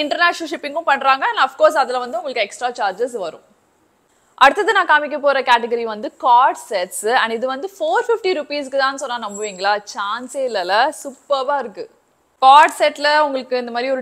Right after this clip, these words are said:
டி-ஷர்ட் and பேண்ட் வருது. So, சூப்பரா இருக்கு. So, வீட்ல போட்டுக்கறச்சு நீங்க இந்த மாதிரி லவுஞ்ச் வேர் மாதிரி போட்டுக்கலாம், ரொம்பவே கம்ஃபர்டபுளாவும் இருக்கும்.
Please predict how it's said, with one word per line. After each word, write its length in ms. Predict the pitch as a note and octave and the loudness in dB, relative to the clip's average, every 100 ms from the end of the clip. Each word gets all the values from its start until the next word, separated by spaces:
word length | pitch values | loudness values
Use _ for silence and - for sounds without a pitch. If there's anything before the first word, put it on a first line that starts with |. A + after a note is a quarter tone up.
| B3+ | -4
டி-ஷர்ட் 500 | C4 - C#4+ C#4 C4+ | -8 -2 0 0 0
and 140 | A3 A#3 A3+ | -4 -2 -2
பேண்ட் 260 | G3+ G#3+ A3 | -2 -4 -4
வருது. 300 | G3+ F3+ G3+ A#3 C4 B3 | -4 -2 -2 0 -2 -6
So, 80 | A3 | -10
சூப்பரா 300 | A3+ A3+ A3+ A3 | -8 -2 0 0
இருக்கு. 180 | G3+ A3+ | -2 -2
So, 60 | A#3+ C#4 | -2 -2
வீட்ல 240 | D#4+ E4 D#4+ | 0 2 2
போட்டுக்கறச்சு 440 | C#4+ C#4 C4+ D#4+ D4 | 2 2 2 0 -2
நீங்க 140 | C4 A#3+ | -2 -2
இந்த 100 | A#3 | -2
மாதிரி 180 | A3+ B3+ B3+ G3 G#3+ | -2 -2 -6 -6 -2
லவுஞ்ச் 300 | A3 A#3+ A3+ A#3 | -2 -2 0 0
வேர் 160 | G#3+ | 2
மாதிரி 140 | G#3+ A3+ _ - | -2 -6 _ -8
போட்டுக்கலாம், 380 | G#3+ G3 A3 A3+ | -6 -6 -4 -2
ரொம்பவே 220 | G#3 A3 A3 | -2 -6 -4
கம்ஃபர்டபுளாவும் 600 | G#3 A3 A3+ G#3+ A3 A3+ G3+ | -8 -4 -4 -2 -2 -2 -6
இருக்கும். 280 | - C4+ | -8 -12